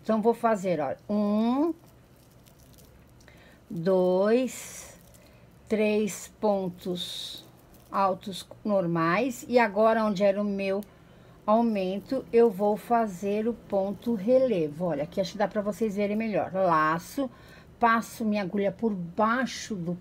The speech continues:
ponto, laço, tiro, laço, tiro dois, laço,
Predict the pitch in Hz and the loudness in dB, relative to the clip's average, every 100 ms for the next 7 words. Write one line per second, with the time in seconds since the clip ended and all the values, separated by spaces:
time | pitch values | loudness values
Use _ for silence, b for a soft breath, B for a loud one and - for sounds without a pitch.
0 | - 165 160 170 175 - 294 294 - - | -4 -2 -2 -4 -4 -2 -2 -4 -12 -20
1 | B B B B B - 214 196 190 208 | B B B B B -8 0 2 2 0
2 | - 247 - - 214 151 135 - - b | -2 -8 -6 -6 -2 -2 -4 -12 -20 b
3 | b b - 202 202 202 226 214 - 247 | b b -8 2 4 4 2 -2 -6 -8
4 | - 202 180 190 196 170 185 233 233 - | -6 -4 -4 -4 0 2 2 -2 -8 -14
5 | 254 254 208 190 - 240 | -6 0 0 -2 -8 -12